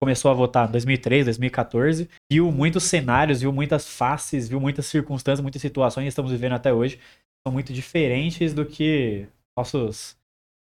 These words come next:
ancestrais, vou usar a palavra ancestrais, passaram <laughs> com política.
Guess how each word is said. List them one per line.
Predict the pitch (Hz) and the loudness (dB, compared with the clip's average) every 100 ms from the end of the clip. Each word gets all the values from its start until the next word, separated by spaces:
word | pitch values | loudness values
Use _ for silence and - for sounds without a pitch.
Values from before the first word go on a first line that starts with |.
| _ | _
ancestrais, | 123 120 - 113 120 127 | -4 -4 -6 -4 -2 -2
vou | |
usar | 110 | -2
a | 117 | -2
palavra | 120 123 | -2 -4
ancestrais, | - 139 - 98 98 _ _ _ _ _ - | -6 -8 -8 -14 -14 _ _ _ _ _ -2
passaram | 117 - 113 123 135 | -2 0 2 2 2
<laughs> | 143 156 151 - _ _ _ - 98 _ | -2 -6 -10 -16 _ _ _ -20 -20 _
com | 135 | -8
política. | 120 123 117 131 - | -2 0 0 -2 -2